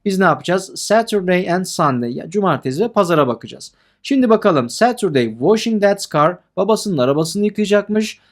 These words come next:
Sunday, pazar günü de baking a cake with mom, annesiyle kek pişirecekmiş. Konsere gidiyor mu? Hayır, gitmiyor. Adana'yı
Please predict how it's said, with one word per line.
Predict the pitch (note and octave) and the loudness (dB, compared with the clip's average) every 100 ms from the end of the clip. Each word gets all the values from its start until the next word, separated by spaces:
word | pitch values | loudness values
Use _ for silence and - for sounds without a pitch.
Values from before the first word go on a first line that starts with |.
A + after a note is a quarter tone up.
| _ | _
Sunday, | - A3+ A3+ F#3 D#3+ G3+ | -2 2 2 4 2 0
pazar | - G#3 G3+ F3+ | 2 4 4 2
günü | D3 C3+ | 0 -2
de | C#3+ G#3+ G#3+ _ - | 2 2 0 _ -2
baking | F#3 A3+ A3 F#3 | 4 4 2 -2
a | D3+ | -2
cake | D3+ F#3+ F#3+ | 0 0 0
with | - E3 E3 | -2 -2 -2
mom, | D3+ C3 D#3 F#3+ _ _ | 0 2 2 -2 _ _
annesiyle | - A3 F#3+ - C#3 F#3 B3 - _ | 0 2 2 0 0 2 2 0 _
kek | - C4+ - | -2 0 -2
pişirecekmiş. | G#3 F3+ C3+ B2 A#2+ A#2+ - - _ _ | -4 -2 0 0 -2 -6 -14 -16 _ _
Konsere | D#3 F#3+ G#3+ A#3+ | 0 2 2 0
gidiyor | F#3+ G3+ A3 G3 | 0 2 4 4
mu? | F#3+ A3+ - _ | 2 0 -4 _
Hayır, | F3 C3+ D#3 | 0 2 2
gitmiyor. | C#3 C#3 - A2+ - | -2 -6 -4 -4 -2
Adana'yı | D3 D3+ A#2+ A#2 D#3 | -2 0 0 2 2